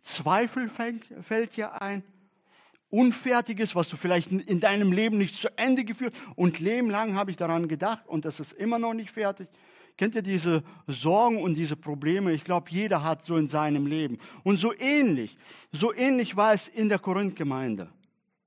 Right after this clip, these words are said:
Es lief vieles, vieles schief. Und der Brief, so wie wir das auch vorher gehört haben, behandelt einige Themen, einige heiße Eisen, die man nicht aufmachen möchte. Ja, ich erinnere euch nochmal,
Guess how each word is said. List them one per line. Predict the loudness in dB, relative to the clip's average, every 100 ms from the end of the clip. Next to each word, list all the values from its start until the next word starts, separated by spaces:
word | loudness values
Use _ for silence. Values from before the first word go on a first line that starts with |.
| _ _ _ _ _ -20 -20 _ -2
Es | -2 0
lief | -2 -2 -6 _ _
vieles, | -10 -2 0 2 0 -2 -12 _
vieles | _ -8 -4 -2 -2 -6 -16 _ _
schief. | -12 -8 -6 -8 -14 _ _ _ _ _ _ _ _ _ -20 -2
Und | 4
der | 4
Brief, | 6 6 6 6 -4 0
so | 2 4
wie | 6
wir | 6
das | 6 4
auch | 0
vorher | 2 4 6
gehört | 4 2 2 2
haben, | 0 -2 -4 -4
behandelt | 2 4 4 4 2 0 -6 -4
einige | 0 4 6 4 2 0
Themen, | 2 4 2 0 -12 -2
einige | 2 6 6 8 6 6
heiße | 4 4 4 0 4
Eisen, | 6 6 6 2
die | 4
man | 4 4
nicht | 2 4
aufmachen | 4 4 4 2 2 2
möchte. | 4 4 2 -4 -8 -8 -20 -20 -4
Ja, | 6 8
ich | 8 6
erinnere | 4 6 6
euch | 4 4
nochmal, | -2 -2